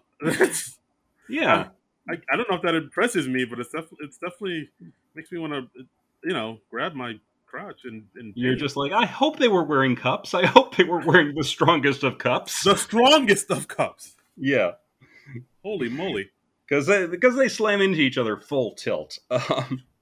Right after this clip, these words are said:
Speaker 1: Right. And, uh, but yeah, as it turned out, they, the judges, imp-, they're, they impressed the judges,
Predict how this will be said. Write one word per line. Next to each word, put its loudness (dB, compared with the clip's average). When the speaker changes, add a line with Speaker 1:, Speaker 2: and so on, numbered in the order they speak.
Speaker 1:
Right. 0
And, 4
uh, 2
but 2
yeah, 8
as 4
it -2
turned 0
out, 4
they, 0
the -2
judges, 0
imp-, -6
they're, -4
they 0
impressed -4
the -4
judges, -2